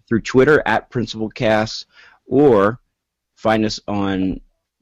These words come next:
iTunes or video on YouTube.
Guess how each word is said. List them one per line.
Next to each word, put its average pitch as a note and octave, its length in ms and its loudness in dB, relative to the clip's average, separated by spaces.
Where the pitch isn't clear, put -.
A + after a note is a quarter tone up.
iTunes C3+ 720 0
or G#2+ 100 -2
video G#2 720 -2
on G2 220 -6
YouTube. G2+ 480 -6